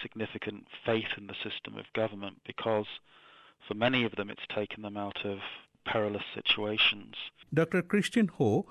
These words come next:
Speaker 2: সিনিয়র লেকচারার, University of Technology, Sydney, ইউটিএস এর Social and Political Science-এর, তিনি বলেন, অভিবাসীদের অনেক বেশি প্রত্যাশা থাকে অস্ট্রেলিয়ার গণতন্ত্রের প্রতি, যে কারণে তারা অভিবাসী হয়েছেন নিজ দেশ ছেড়ে এসেছেন এখানে।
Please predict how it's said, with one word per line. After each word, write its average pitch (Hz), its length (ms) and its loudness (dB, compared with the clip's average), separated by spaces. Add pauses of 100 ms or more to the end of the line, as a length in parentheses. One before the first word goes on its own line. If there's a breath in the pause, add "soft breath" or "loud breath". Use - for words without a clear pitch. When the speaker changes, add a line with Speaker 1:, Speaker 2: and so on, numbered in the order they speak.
Speaker 2:
সিনিয়র 196 400 6
লেকচারার, 160 480 6
University 165 680 4 (180)
of 127 120 4 (140)
Technology, 127 500 4 (120)
Sydney, 113 360 6
ইউটিএস 123 520 2
এর 143 100 2 (200)
Social 175 280 4 (100)
and 139 160 6
Political 135 440 2
Science-এর, 135 560 4
তিনি 185 260 6
বলেন, 151 320 4
অভিবাসীদের 185 600 6
অনেক 156 380 4
বেশি 135 220 2
প্রত্যাশা 135 480 2
থাকে 180 280 2
অস্ট্রেলিয়ার 117 500 4
গণতন্ত্রের 107 540 2
প্রতি, 95 320 0 (100)
যে 127 160 6
কারণে 131 340 4
তারা 139 220 4
অভিবাসী 127 520 4
হয়েছেন 123 500 4
নিজ 127 260 6
দেশ 113 200 4 (100)
ছেড়ে 110 380 4
এসেছেন 110 380 2 (100)
এখানে। 101 360 2